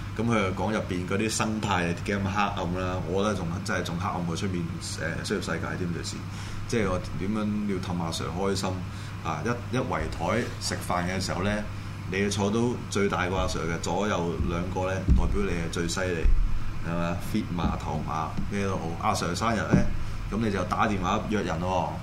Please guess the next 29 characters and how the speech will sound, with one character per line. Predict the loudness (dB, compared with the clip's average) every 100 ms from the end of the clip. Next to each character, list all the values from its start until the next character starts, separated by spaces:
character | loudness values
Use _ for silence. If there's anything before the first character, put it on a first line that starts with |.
| -8 -8 -6
佢 | -4
阿 | -2
Sir | -2 -4
生 | -2
日 | 0
喎， | -2 -2 -4 -4 -4
我 | -2
哋 | 0
一 | 0
齊 | 0
慶 | -2
祝 | -4
生 | -2 -2
日， | 0
你 |
就 | 0 0
plan | 0 0
咯 | 2 2 0 -2 -8 -8 -8 -6
喎， |
啊， | -6 -6
上 | -2 0 0
去 | 0 -2 -4 -8 -8 -8 -6
啊， | -2 -2
深 | -2 -2 0
圳 | 0 0
唔 |
知 | 0
邊 | 0 2
度， | 0 -2